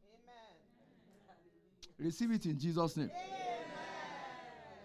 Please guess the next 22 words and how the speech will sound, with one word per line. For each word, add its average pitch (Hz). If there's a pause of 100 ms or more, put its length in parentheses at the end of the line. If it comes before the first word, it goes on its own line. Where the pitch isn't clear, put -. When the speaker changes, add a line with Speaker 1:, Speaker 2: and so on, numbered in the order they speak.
(1500)
Speaker 2:
And 285
we 294
begin 294
to 277
cheat 339
ourselves - (440)
and 202
think 269
we 180
are, 151 (760)
we 113
are 101
cheating 113
God. 73 (2000)
The 180
Bible 269
says 254
the 185
eyes 226
of 175
the 151
Lord 156